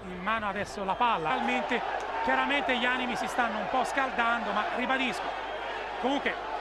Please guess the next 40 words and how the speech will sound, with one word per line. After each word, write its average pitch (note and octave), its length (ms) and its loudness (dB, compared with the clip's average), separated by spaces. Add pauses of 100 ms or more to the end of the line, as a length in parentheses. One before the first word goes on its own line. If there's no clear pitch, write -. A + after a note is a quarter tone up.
(120)
io B3+ 140 2
vorrei A#3+ 260 2
farvi A#3 300 0
notare B3+ 380 2
quanto A3+ 320 0
è A3+ 60 0
bravo A#3+ 380 2
il A3+ 80 0
maestro G#3 360 0
di F#3 100 -2
campo, C3+ 400 -2 (520)
perché A3+ 360 2 (220)
ci - 100 -6
vuole A#3+ 220 4
anche A3+ 260 0 (520)
molto B3+ 420 2
coraggio, G3 460 2
andare A3 320 0
nel G#3+ 180 0
mezzo A#3+ 380 2
fra G#3+ 200 0
due A#3+ 240 2 (360)
colossi, A#3+ 520 2
si G3 140 -2
stanno A#3 340 0
picchiando A3+ 720 0 (240)
a F3 40 0
livello A3+ 360 0
pugilistico, G#3+ 760 -2 (240)
intervenire A#3 640 0
in G3+ 80 -6
quella A3 200 0
maniera G#3 380 0
col D#3+ 140 -6
rischio G#3 300 -2
anche - 160 -4
di A3+ 80 -4
prendere, F#3 400 0
come E3+ 200 -4
dire, E3+ 240 -2